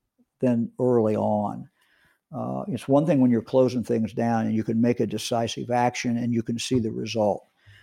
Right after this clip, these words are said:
Uh, what we're in now is a, a lot of, a lot of more fine tuning. Um,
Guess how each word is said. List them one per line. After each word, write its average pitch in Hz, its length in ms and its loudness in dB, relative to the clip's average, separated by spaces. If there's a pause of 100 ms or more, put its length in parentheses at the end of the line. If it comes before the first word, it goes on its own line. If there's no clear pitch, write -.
(260)
Uh, 127 240 -2
what 160 340 0
we're 156 200 2
in 131 180 4
now 135 400 2
is 117 180 -2
a, - 100 -10 (200)
a 127 60 -6
lot 120 220 0
of, - 240 -10
a 165 100 -10
lot 123 220 0
of 117 140 -6 (160)
more 117 220 -6
fine 123 480 -6
tuning. 139 440 0 (640)
Um, 117 600 -2